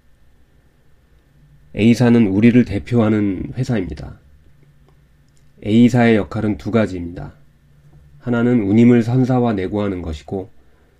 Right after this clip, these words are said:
그 다음은 바이어와 협의하는 것입니다. A사는 무역 상사와 같은 중개상 혹은 에이전트라고 생각해 볼 수 있습니다.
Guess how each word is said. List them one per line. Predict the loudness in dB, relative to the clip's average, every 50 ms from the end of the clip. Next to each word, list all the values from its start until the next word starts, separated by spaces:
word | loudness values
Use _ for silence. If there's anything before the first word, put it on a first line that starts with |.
| _
그 | -18 -6
다음은 | -4 -2 0 0 0 0 2 0 0 -2
바이어와 | -4 -8 -6 -4 -2 -2 -2 -2 -2 -2 -2 -2
협의하는 | -4 -2 -2 -2 -2 0 -2 -2
것입니다. | -4 -6 -10 -12 -12 -12 -12 -12 -14 -16 -18 -20 _ _ _ _ _ _ _ _ _ _ _ _ _ _ _ _ _ _ _ _ _ _ _ _ -6
A사는 | 0 2 2 2 4 2 2 2 2 2
무역 | 2 2 2 2 0 -2
상사와 | -4 -2 -2 0 -2 -2 -2 -2 -2 -2
같은 | -4 -6 -6 -6 -8 -8
중개상 | -6 -6 -6 -4 -2 -2 -4 -4 -6 -10 -10 -12 -14 -18 _ _ _ _ _ _ _ _ _
혹은 | -8 -4 -4 -4
에이전트라고 | -2 -2 -2 0 2 2 0 0 -2 -4 -6 -4 -6 -6
생각해 | -6 -6 -4 -4 -4 -6 -6 -10 -12 -14 -10 -10 -12 -10
볼 | -10 -10
수 | -10 -10 -12
있습니다. | -14 -12 -14 -16 -16 -16 -16 -18 -20 -20